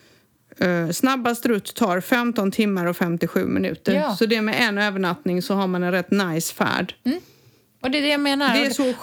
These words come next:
Speaker 2: och man
Speaker 1: sjukt
Speaker 2: kan ju
Speaker 1: nära.
Speaker 2: till och med dela upp det då med två övernattningar så man inte kör mer än, än fyra, fem timmar per dag,
Speaker 1: Mm.
Speaker 2: liksom, så man inte är helt slutkörd.
Speaker 1: Nej, men det är supernice.
Speaker 2: Mm. Ja, och boka,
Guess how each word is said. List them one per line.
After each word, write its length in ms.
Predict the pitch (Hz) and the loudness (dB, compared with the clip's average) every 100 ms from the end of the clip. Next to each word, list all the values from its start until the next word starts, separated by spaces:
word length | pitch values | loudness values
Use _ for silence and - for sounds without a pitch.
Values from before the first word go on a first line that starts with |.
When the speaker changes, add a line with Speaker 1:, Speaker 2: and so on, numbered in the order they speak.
| 247 | 2
Speaker 2:
och 60 | |
man 140 | 285 247 | 4 2
Speaker 1:
sjukt 100 | 220 | 2
Speaker 2:
kan 140 | 262 | 2
ju 60 | 262 | 2
Speaker 1:
nära. 120 | 277 | 2
Speaker 2:
till 180 | 302 285 | 0 0
och 80 | 302 | 0
med 240 | 262 226 | 0 0
dela 360 | 202 220 220 214 | 0 0 2 0
upp 100 | 214 | 0
det 100 | 196 | -2
då 120 | 190 | 0
med 160 | 190 185 | 0 0
två 240 | 254 294 | 0 2
övernattningar 600 | 311 196 180 170 - 165 | 2 0 -2 -2 -4 -4
så 120 | 170 185 | -2 0
man 180 | 185 | 0
inte 200 | 180 180 | 0 -2
kör 200 | 160 214 | 2 0
mer 200 | 285 202 | 2 0
än, 220 | 190 180 180 - - - | 0 -2 -4 -10 -20 -6
än 400 | 185 175 180 208 | -2 -2 -2 -4
fyra, 240 | - 185 175 | 0 0 2
fem 200 | 185 170 | 0 2
timmar 380 | 180 170 170 | 0 0 -2
per 180 | 190 180 | 0 0
dag, 280 | 175 254 349 | 2 0 2
Speaker 1:
Mm. 140 | 240 | 2
Speaker 2:
liksom, 260 | 440 - 170 | 2 -2 -2
så 120 | - | 0
man 180 | 202 196 | 2 2
inte 200 | 190 190 | 0 0
är 20 | |
helt 240 | 185 170 - | 2 0 -2
slutkörd. 720 | - 175 - - 156 165 - _ _ _ _ - | -2 -2 -2 0 0 0 -6 _ _ _ _ -2
Speaker 1:
Nej, 200 | 247 330 | 2 2
men 120 | 359 | 0
det 60 | |
är 40 | 359 | -2
supernice. 720 | - 370 359 180 190 320 220 | 0 0 0 0 0 0 2
Speaker 2:
Mm. 260 | 214 240 233 - _ - - - _ _ _ _ - | 2 2 -2 -8 _ -20 -20 -20 _ _ _ _ -6
Ja, 280 | 208 196 190 | -2 0 0
och 200 | 185 208 | 0 0
boka, 400 | 180 214 208 190 | 0 -2 0 0